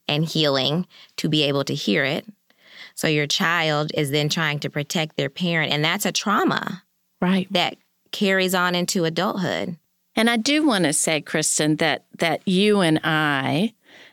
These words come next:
Speaker 2: because of our history, because of, I think, therapy, because of resources and what we do,
Speaker 1: Yeah.
Speaker 2: and because of luck.
Speaker 1: Yeah.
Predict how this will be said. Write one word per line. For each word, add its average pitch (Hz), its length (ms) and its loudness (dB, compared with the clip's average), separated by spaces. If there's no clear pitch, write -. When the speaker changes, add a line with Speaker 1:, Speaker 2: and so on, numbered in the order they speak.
Speaker 2:
because 156 300 0
of 139 80 -2
our 127 100 0
history, 185 1040 0
because 147 640 2
of, 123 580 0
I 156 80 -2
think, - 340 -2
therapy, 170 1040 0
because 139 920 -2
of 123 240 -6
resources 165 1000 0
and 143 180 2
what 147 220 0
we 131 180 2
do, 160 640 2
Speaker 1:
Yeah. 123 180 2
Speaker 2:
and 240 400 2
because 185 480 0
of 147 240 0
luck. 123 320 0
Speaker 1:
Yeah. 180 320 2